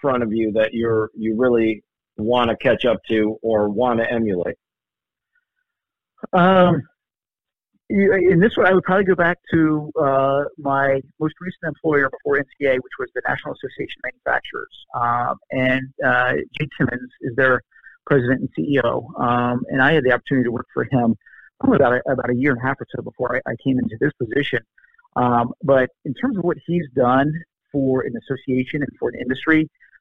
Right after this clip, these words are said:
Speaker 2: uh, I take a lot from him. Um, and, you know, just to see, um,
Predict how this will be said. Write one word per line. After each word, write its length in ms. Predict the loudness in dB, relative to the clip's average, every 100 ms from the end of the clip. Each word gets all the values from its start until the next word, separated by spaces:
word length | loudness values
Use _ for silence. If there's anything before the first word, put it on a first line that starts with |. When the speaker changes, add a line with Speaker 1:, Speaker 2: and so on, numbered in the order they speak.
| -6
Speaker 2:
uh, 360 | 0 2 2 2
I 220 | 2 0 2
take 160 | 0 0
a 40 |
lot 380 | 0 2 0 -2 -8 -20 _
from 140 | -4 -2
him. 160 | -4 -6 _ _
Um, 580 | -6 -4 -2 -2 -6 -8 -4
and, 420 | -2 -2 -4 -6 -6
you 140 | -6
know, 200 | -4 -8 _ -8
just 140 | -6 -8
to 80 | -4
see, 340 | 2 2 2 -2 -10 -20 -20 _ -4
um, 400 | 0 0 0 -4